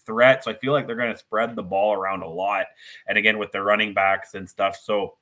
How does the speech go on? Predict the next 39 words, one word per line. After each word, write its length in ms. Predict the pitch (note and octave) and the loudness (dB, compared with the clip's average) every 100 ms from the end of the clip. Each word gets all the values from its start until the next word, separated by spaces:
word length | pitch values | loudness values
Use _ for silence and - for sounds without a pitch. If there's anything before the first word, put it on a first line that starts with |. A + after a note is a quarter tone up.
| _ _ - | _ _ -4
I 40 | |
think 180 | C3+ C#3+ | -2 0
Dalton 380 | A#2 B2 B2+ A2 | 0 0 -2 -8
Schoen's 440 | - G#2+ A2 A2 | -4 -2 -2 -4
the 140 | G2+ F#2+ | -8 -4
way 160 | G#2 | -2
to 80 | G2+ | -2
go 280 | F#2 G#2 G#2 | -2 -4 -2
with 200 | G2+ F#2+ | -2 -4
Winnipeg. 560 | F#2 G#2 G#2 A2 G#2 | -6 -6 -2 0 0
And 80 | G#2+ | 0
with 160 | A2 G#2+ | -2 0
Ottawa, 480 | G#2+ A#2+ C3+ C3 C3 | 4 4 4 4 4
if, 200 | C3+ D#3 - _ _ _ _ - | 4 -2 -6 _ _ _ _ 2
again, 160 | A#2 | 2
I, 220 | G#2 G#2+ | 4 4
I, 120 | G#2+ A#2 A#2+ | 4 2 4
I, 260 | A#2+ G2 - _ _ - _ _ | 0 -2 -8 _ _ -20 _ _
I 80 | C3 | 2
don't 140 | C#3+ | 4
like, 180 | C#3 C3+ | 4 6
uh, 220 | B2+ A#2 | 6 6
advertising 560 | G#2+ A2+ A2+ A#2+ A2 G#2 | 6 4 2 2 2 2
something 380 | G2 A2+ G2 G#2 | -2 -2 0 2
I 100 | G#2+ | 2
wouldn't 380 | G#2+ G#2 G2+ F#2+ | 2 -2 -4 2
buy, 260 | G#2 A2+ | 6 6
so 140 | G#2+ G#2 | 4 -2
that's 180 | G#2+ | 0
why 140 | C3+ A#2 | 4 4
I 40 | |
wasn't 320 | A#2+ A#2+ A2+ | 4 -2 -2
saying 260 | - A#2 A2+ | 2 4 4
who 80 | C3 | 2
wasn't 260 | A#2+ A2+ G#2+ | 2 0 0
on 80 | |
my 100 | G#2 | -2
roster. 380 | G2+ A2+ A#2 - | 2 2 2 -2
But 300 | G#2 A#2+ - | 0 0 0